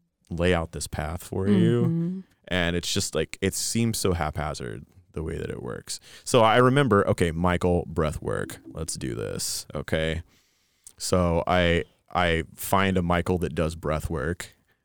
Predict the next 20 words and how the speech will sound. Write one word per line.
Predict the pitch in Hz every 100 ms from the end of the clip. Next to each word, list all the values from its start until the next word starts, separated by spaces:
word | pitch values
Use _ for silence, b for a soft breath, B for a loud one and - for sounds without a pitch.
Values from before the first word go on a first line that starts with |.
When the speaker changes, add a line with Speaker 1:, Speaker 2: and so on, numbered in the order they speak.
| _ _ -
Speaker 1:
and | 85 80 82 -
I | 82
go | 82 76 76 80
to | 85 - 80 78 85 -
the | 95
breath | - -
work | 87 -
ceremony. | - 52 50 50 50 50 -
And | 85 85
it's, | 90 -
like, | 90 -
two | 110 107
hundred | 107 95
people, | 95 82 85 82
and | 80
we're | 78
breathing | 76 76 80 82 80
in | 80
this | 80 -
room | 82 82 82 80